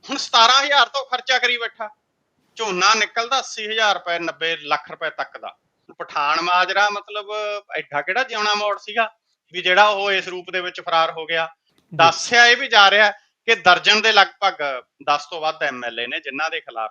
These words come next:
Speaker 1: ਇਹ ਕਾਰਵਾਈ ਕਰ ਸਕਦੇ ਨੇ।
Speaker 2: ਵੀ ਨਾਈਨ ਕੈਨੇਡਾ ਦੇਖਣ ਵਾਲੇ ਸਾਰੇ ਦਰਸ਼ਕਾਂ ਦਾ ਸਵਾਗਤ ਹੈ ਜੀ। ਮੈਂ ਮਨਦੀਪ ਸਿੰਘ ਟੁੱਟ ਹਾਜ਼ਰ ਹਾਂ ਜੀ ਤੇ ਮੇਰੇ ਨਾਲ ਨੇ ਸੀਨੀਅਰ ਪੱਤਰਕਾਰ ਨਵਕਿਰਨ ਸਿੰਘ ਪੱਤੀ ਜੀ। ਪੱਤੀ ਸਾਹਿਬ, ਬਹੁਤ ਬਹੁਤ ਸਵਾਗਤ ਹੈ ਜੀ।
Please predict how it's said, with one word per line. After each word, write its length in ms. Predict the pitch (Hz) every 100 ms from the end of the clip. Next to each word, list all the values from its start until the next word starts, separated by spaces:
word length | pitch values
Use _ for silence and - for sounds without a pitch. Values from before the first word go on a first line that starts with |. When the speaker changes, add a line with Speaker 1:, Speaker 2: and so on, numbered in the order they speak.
| 151
Speaker 1:
ਇਹ 40 | -
ਕਾਰਵਾਈ 360 | 123 - 113
ਕਰ 180 | 113 107 -
ਸਕਦੇ 420 | - - - 127
ਨੇ। 180 | 156 175 _ _ _ _ _ 147
Speaker 2:
ਵੀ 140 | 190
ਨਾਈਨ 180 | 226 226
ਕੈਨੇਡਾ 380 | 220 196 185 208
ਦੇਖਣ 280 | 190 196
ਵਾਲੇ 220 | 190 190 185
ਸਾਰੇ 240 | 180 202
ਦਰਸ਼ਕਾਂ 400 | 190 160 - 175
ਦਾ 140 | 175
ਸਵਾਗਤ 500 | 175 - 143 143 165
ਹੈ 80 | 175
ਜੀ। 100 | 175
ਮੈਂ 180 | 165 160
ਮਨਦੀਪ 340 | 151 139 143
ਸਿੰਘ 220 | - 165 160
ਟੁੱਟ 200 | 165 151
ਹਾਜ਼ਰ 360 | 139 131 165
ਹਾਂ 120 | 160
ਜੀ 80 | 165
ਤੇ 140 | 170 175
ਮੇਰੇ 200 | 160 160
ਨਾਲ 320 | 147 143 147
ਨੇ 120 | 160
ਸੀਨੀਅਰ 380 | 151 170 185 190
ਪੱਤਰਕਾਰ 720 | 180 - - 147 147 143 147
ਨਵਕਿਰਨ 440 | 151 151 151 143 139
ਸਿੰਘ 220 | 160 156
ਪੱਤੀ 440 | - - - 165
ਜੀ। 140 | 156 160
ਪੱਤੀ 280 | 160 170
ਸਾਹਿਬ, 200 | 165 190
ਬਹੁਤ 180 | 170 185
ਬਹੁਤ 140 | 196 180
ਸਵਾਗਤ 320 | 170 143 147
ਹੈ 60 |
ਜੀ। 140 | 123